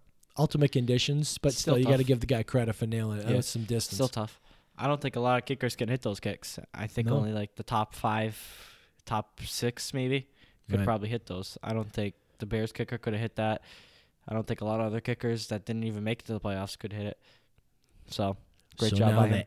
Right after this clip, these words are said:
Speaker 1: L A Rams are
Speaker 2: Yep.
Speaker 1: going to the Super Bowl, baby.
Speaker 2: Yep.
Speaker 1: You might have called that earlier in the season.
Speaker 2: Yep.
Speaker 1: Beginning of the season.
Speaker 2: I'm just gonna say, in the offseason, my call was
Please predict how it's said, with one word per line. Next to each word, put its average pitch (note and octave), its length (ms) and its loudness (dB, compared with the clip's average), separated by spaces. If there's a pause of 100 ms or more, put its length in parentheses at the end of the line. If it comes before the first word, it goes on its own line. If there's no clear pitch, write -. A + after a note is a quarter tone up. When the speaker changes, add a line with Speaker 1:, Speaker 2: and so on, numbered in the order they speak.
Speaker 1:
L A#2+ 240 2
A D3 220 6
Rams C#3 920 0
are G2 60 -6
Speaker 2:
Yep. G#2 120 -4
Speaker 1:
going C3+ 200 6
to F#3+ 60 2
the D#4+ 100 4
Super - 300 6
Bowl, A#2 260 4
baby. A2+ 440 -2 (180)
Speaker 2:
Yep. G#2+ 340 -2 (320)
Speaker 1:
You C3+ 160 -2
might A#3 200 -2
have F3 100 -4
called A3+ 280 -6
that A#2 180 -2
earlier D3 380 4
in D3 140 0
the D3 80 -2
season. F#3 500 -4
Speaker 2:
Yep. - 280 2
Speaker 1:
Beginning D#3 320 2
of E3 60 0
the D#3+ 60 -2
season. D#3 380 -4 (200)
Speaker 2:
I'm A#2+ 140 8
just B2+ 200 8
gonna B2+ 140 6
say, C3 340 8
in A#2+ 120 4
the A#2 80 8
offseason, C3+ 540 6 (420)
my A2+ 140 8
call A2+ 280 8
was A2 380 6